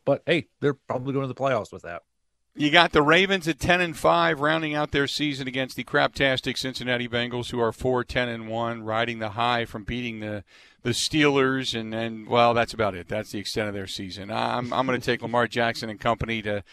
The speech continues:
Speaker 2: to knock off Cincinnati yet again. Dan, I'll go back to you.
Speaker 1: Uh, yep,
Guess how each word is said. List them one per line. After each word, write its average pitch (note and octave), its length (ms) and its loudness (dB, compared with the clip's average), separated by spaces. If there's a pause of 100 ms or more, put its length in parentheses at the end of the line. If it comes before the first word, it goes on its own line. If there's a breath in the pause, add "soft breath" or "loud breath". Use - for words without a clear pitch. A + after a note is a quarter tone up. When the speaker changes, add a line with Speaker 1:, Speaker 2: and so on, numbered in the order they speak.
(220 soft breath)
Speaker 2:
to B2 120 -2
knock A#2+ 260 4
off A2+ 200 4
Cincinnati A2+ 520 -2
yet G#2+ 160 -2
again. A2 300 -4
Dan, A2 240 0
I'll A2+ 60 0
go A2 100 -2
back A2 240 0
to A2+ 80 -12
you. F#2+ 240 -8 (960)
Speaker 1:
Uh, C#3 360 4
yep, C#3+ 220 4